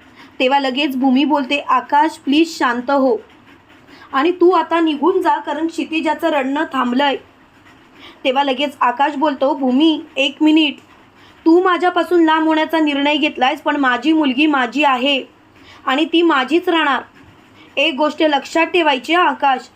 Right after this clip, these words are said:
कितीही काही झालं तरीसुद्धा ती माझीसुद्धा मुलगी आहे." तेव्हा आकाश बोलतो, "आहे ना,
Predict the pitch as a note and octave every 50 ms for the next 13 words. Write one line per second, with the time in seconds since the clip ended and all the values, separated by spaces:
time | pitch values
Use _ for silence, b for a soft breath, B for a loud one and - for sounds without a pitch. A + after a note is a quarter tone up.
0 | B B B B B - - D#4 B3 - D#4 E4 F#4 F#4+ F#4+ F#4+ F4 F4 F4 D4+
1 | D#4+ C#4+ C4 C#4+ E4 D#4+ E4 C#4 C#4 D4+ D4 - D#4+ D4 A#3+ D4+ D#4 D4 - -
2 | - _ _ - - _ _ - - _ _ - - - _ - _ _ _ -
3 | - - - - - _ _ - E4 D#4+ D4 C#4+ C4+ - - _ _ _ - C4+
4 | C4+ C4+ C4 B3+ D4 D#4+ D#4+ F4 E4 C4+ E4 D#4+ D#4+ D#4 D4 C4+ B3 D4 D4+ C#4+
5 | C#4 B3+ C#4+ D#4 - D4+ C4+ C#4+ D4 B3+ B3 - C#4+ D4+ D4+ C#4+ D4+ D4 C#4 C#4+
6 | D#4 D#4 C#4+ C4 B3+ D#4 F#4 F#4+ F#4+ D#4